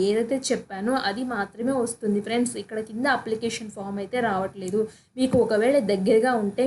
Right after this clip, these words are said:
మీరు ఏం చేస్తారంటే కలెక్టర్ ఆఫీస్ పార్వతీపురం మన్యం డిస్ట్రిక్ట్ అయితే ఉంది కదా, so మీరు వెళ్ళి అక్కడ అప్లికేషన్ ఫామ్ ఏం ఫిల్ చేయాలో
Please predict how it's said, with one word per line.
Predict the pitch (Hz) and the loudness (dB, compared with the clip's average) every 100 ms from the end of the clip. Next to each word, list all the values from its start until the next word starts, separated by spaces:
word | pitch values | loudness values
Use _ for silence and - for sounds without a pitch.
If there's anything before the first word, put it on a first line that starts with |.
| 247 | 2
మీరు | 208 196 | 2 2
ఏం | 233 254 | 0 0
చేస్తారంటే | 254 - 214 185 190 185 269 330 - _ _ _ _ _ _ _ 254 | -2 -2 -2 -2 -4 -2 -2 -2 -10 _ _ _ _ _ _ _ 2
కలెక్టర్ | 247 247 277 262 | 2 4 0 2
ఆఫీస్ | 262 262 240 | 2 0 0
పార్వతీపురం | 214 214 226 220 220 226 196 | 0 0 -4 -2 -2 0 0
మన్యం | 196 220 220 | 2 0 0
డిస్ట్రిక్ట్ | 220 - 214 202 | -2 -6 -10 -12
అయితే | 196 190 | -10 -8
ఉంది | 202 202 196 | -8 -8 -8
కదా, | 185 269 330 | -2 0 2
so | 277 220 | 2 4
మీరు | 220 190 | 2 2
వెళ్ళి | 190 220 294 | -2 0 0
అక్కడ | 277 220 196 | 2 0 -2
అప్లికేషన్ | 220 233 254 254 262 240 | -2 -2 -2 -2 -4 -8
ఫామ్ | 220 202 220 196 | -6 -2 -2 -2
ఏం | 208 233 220 | -2 -4 -6
ఫిల్ | 208 202 233 | -12 -10 -4
చేయాలో | 208 196 | -2 0